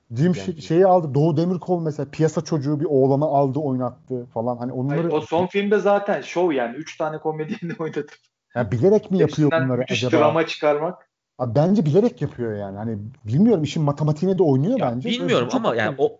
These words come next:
Speaker 2: o da olabilir. İşin hani ben, ben işte bakın bu adamlarla da iyi film çekerim kafası olabilir ama ben çok,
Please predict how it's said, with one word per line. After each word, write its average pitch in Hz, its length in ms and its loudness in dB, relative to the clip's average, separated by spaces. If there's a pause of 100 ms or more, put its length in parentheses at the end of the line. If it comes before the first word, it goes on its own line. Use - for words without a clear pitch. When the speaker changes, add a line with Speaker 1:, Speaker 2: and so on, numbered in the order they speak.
Speaker 2:
o 196 60 0
da 226 40 2
olabilir. 139 440 0
İşin 131 240 -10
hani 120 220 -8
ben, 120 180 -4 (380)
ben 107 420 -8
işte - 220 -8
bakın 104 380 -10 (120)
bu 95 160 -4
adamlarla 104 460 -4
da 104 60 -6
iyi 107 80 -6
film 110 220 -10
çekerim 113 440 -8
kafası 120 400 -8
olabilir 131 220 -2
ama 123 280 -4
ben 110 220 -2 (560)
çok, - 200 -6